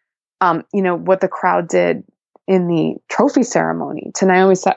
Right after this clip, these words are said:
Osaka. And w-, and when she won was just, I thought it was appalling.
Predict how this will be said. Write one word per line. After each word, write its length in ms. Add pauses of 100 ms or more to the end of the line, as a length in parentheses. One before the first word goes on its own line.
(200)
Osaka. 400
And 100
w-, 160
and 140
when 120
she 160
won 480 (280)
was 220
just, 460 (600)
I 100
thought 140
it 40
was 100
appalling. 520